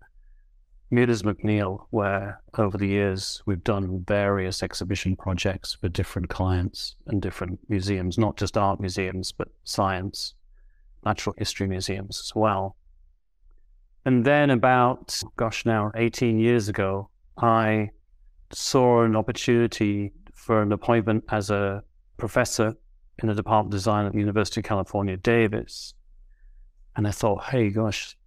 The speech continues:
these don't come up very often," because this particular position was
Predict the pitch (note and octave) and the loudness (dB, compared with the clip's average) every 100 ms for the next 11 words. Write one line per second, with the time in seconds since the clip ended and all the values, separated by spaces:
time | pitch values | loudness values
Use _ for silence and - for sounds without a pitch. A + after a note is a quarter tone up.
0 | - A#2+ A#2+ A2 - G#2 G#2+ A#2+ G2+ G#2 | 0 2 4 2 0 0 -2 -2 -2 -4
1 | - _ D3+ A#2+ A2 A2+ B2 - G#2 G2+ | -12 _ -2 0 2 2 0 -4 -2 -2
2 | F#2+ G#2 F#2+ A#2 - - A2+ G#2 F#2+ G2+ | -2 -4 -2 -4 -4 -4 -4 -2 -4 -2
3 | G2+ - G2+ G2 F#2+ - | -2 0 0 0 -2 -6